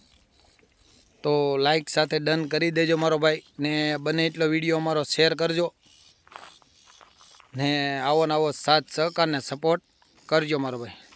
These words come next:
તો હવે બધા મિત્રોને જય દ્વારકાધીશ, જય ઠાકર. તો હું મારો પેજ એકવાર બતાવી દઉં. જય દ્વારકાધીશ, જય ઠાકર બધા મિત્રોને.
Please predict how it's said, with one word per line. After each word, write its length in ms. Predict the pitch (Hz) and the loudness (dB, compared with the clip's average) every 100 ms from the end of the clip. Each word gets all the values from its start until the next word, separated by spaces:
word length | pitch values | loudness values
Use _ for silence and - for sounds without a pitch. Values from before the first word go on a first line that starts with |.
| - | -4
તો 200 | 143 143 | 0 0
હવે 120 | 147 | -2
બધા 360 | 139 143 170 175 | -6 0 2 2
મિત્રોને 440 | 165 160 170 175 - _ _ _ _ _ _ _ 127 | 0 -2 -4 -4 -14 _ _ _ _ _ _ _ 0
જય 220 | 156 165 | 0 2
દ્વારકાધીશ, 840 | 156 151 147 147 160 180 - - - - - _ - | 0 -2 0 -2 -2 -2 -8 -14 -16 -16 -20 _ -4
જય 280 | 151 175 190 _ _ - | -2 -2 -6 _ _ -4
ઠાકર. 400 | 151 - 131 113 - - - _ _ _ _ _ _ _ _ _ _ _ - - | -4 -2 -8 -10 -18 -20 -20 _ _ _ _ _ _ _ _ _ _ _ -20 -12
તો 60 | |
હું 100 | 139 | -8
મારો 180 | 143 143 | -6 -6
પેજ 240 | 143 139 | -6 -6
એકવાર 240 | 135 131 123 | -8 -10 -10
બતાવી 240 | 123 123 | -8 -8
દઉં. 100 | 110 - - - _ _ _ _ _ _ _ _ - - - - - | -8 -16 -20 -20 _ _ _ _ _ _ _ _ -20 -20 -20 -20 -10
જય 280 | 127 156 147 | -4 -2 -2
દ્વારકાધીશ, 500 | 139 131 127 123 113 | -4 -4 -8 -10 -10
જય 160 | 123 | -12
ઠાકર 420 | 117 117 - 139 120 | -10 -10 -10 -12 -10
બધા 260 | 117 120 | -10 -10
મિત્રોને. 340 | 113 113 104 | -12 -16 -20